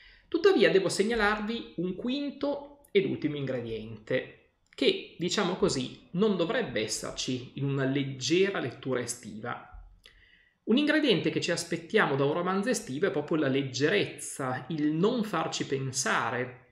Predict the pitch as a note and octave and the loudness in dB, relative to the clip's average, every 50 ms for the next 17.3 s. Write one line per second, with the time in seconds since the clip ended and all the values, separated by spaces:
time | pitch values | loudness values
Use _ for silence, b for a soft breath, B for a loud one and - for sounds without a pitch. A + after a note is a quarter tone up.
0 | _ - E3+ F3 E3 - A3 G#3 F#3+ - G3 G3 A3 A3 F#3 C#3+ - D#3 C3+ - | _ -6 -4 -4 0 2 2 2 2 2 0 0 0 0 -2 -2 -4 -4 -6 -4
1 | D3 C#3 - D3 C3+ D3 E3 E3 D3 - - B2+ B2+ B2+ C#3 C#3 C#3 - D3 C3 | -4 -4 -2 -2 0 0 0 -2 -2 -4 -4 -4 -4 -4 -4 -4 -4 -4 -4 -4
2 | B2+ B2 C3 C3 D3 D3 C#3+ C#3+ C3 - C3 - - D#3 D#3+ D3+ C3+ C3 - - | -4 -4 -2 -2 0 0 0 0 -2 -2 -4 -2 -2 0 0 0 0 0 -2 -4
3 | - C3+ - - B2+ B2+ B2 A#2+ A#2+ A#2+ A#2 A#2 A#2+ A#2+ C3 B2+ B2 A#2+ A#2 A2+ | -4 -4 -4 -4 -4 -4 -4 -4 -4 -4 -4 -4 -2 -2 -2 -2 -2 -4 -6 -8
4 | - - A2+ G#2+ G2+ G#2 G#2+ G#2 A2 A#2 B2 B2+ A#2+ - - - - _ _ _ | -8 -8 -8 -8 -8 -10 -10 -12 -10 -6 -6 -6 -6 -6 -10 -16 -20 _ _ _
5 | _ _ _ _ B B B B B B B B B B B B B - D#4 F4 | _ _ _ _ B B B B B B B B B B B B B -2 0 4
6 | D#4 C4 A3 A3 A3 - - C#4+ D4+ C#4+ D4 D4 E3 E3 E3 D#3+ F3 D#3+ D3 D3+ | 6 6 6 6 4 2 0 0 -2 -2 -2 -2 0 0 2 2 2 0 0 0
7 | E3 F#3+ G#3 A#3+ C4+ B3+ - - - - - - C3+ - A3 A3 F3+ B2+ A2 G2+ | 0 0 0 0 -2 -4 -6 -6 -10 -12 -10 -4 0 2 2 2 2 0 -2 -2
8 | B2 D3 F3 E3+ - - D#3 - D3 B2+ B2+ B2+ B2 A#2 A#2+ A2+ A2+ A2 - A2+ | -4 -4 -4 -4 -4 -4 -2 0 0 0 -2 -4 -6 -6 -6 -8 -10 -12 -12 -12
9 | A2 - - - _ _ _ _ _ _ _ _ _ _ _ b b b b b | -12 -12 -14 -16 _ _ _ _ _ _ _ _ _ _ _ b b b b b
10 | b b - - - - D4 - D#4+ C4+ A#3 A#3+ A3+ F3+ F3 E3 D3+ - C#3 - | b b 0 2 2 4 4 2 2 2 4 4 4 4 4 2 0 0 0 4
11 | G#3+ A3 G#3 G3+ E3+ E3 E3+ E3 D#3+ D#3 D3 B2+ - - - - - - - D3+ | 6 6 6 6 4 2 0 0 2 0 0 -2 -4 -10 -18 -20 -16 -8 -4 0
12 | D#3 E3+ D#3+ D#3+ - - E3+ E3 E3 - C#3+ C#3 C#3 C#3 C3+ - D3+ D3+ D3+ C#3+ | 2 2 2 2 2 2 2 2 2 0 -2 -2 -2 -4 -2 -2 0 0 0 0
13 | C3 C3+ B2+ - D#3 C#3+ B2+ A#2 - - - - A#2+ A#2+ A#2 - A#2+ - - C3+ | 0 -2 -2 2 2 4 4 4 2 -2 -4 -6 -6 -4 -4 -4 -6 -6 -6 -6
14 | B2+ - - - - F3 D#3 C3 B2+ B2+ - - D3 D3+ D#3+ E3 D#3+ D3+ C3 A#2+ | -8 -8 -4 0 2 4 4 4 4 2 2 0 0 2 2 4 4 4 2 0
15 | C3+ C3 C3+ C3+ - - - F#3+ F#3 - A#2+ A#2 - - - - C3 - - C3 | -2 -4 -4 -6 -6 -4 -2 0 0 0 0 0 -2 -4 -4 -4 -2 -2 -2 -4
16 | - - - D#3+ D#3 D#3 - - - E3+ F#3 F3+ D3+ B2 G2+ - G2+ G#2 - - | -4 -4 -2 0 0 0 0 0 0 0 0 0 -2 -2 -4 -4 -6 -8 -8 -6
17 | - C3+ C#3 C#3+ C#3 - | -4 -4 -4 -4 -6 -10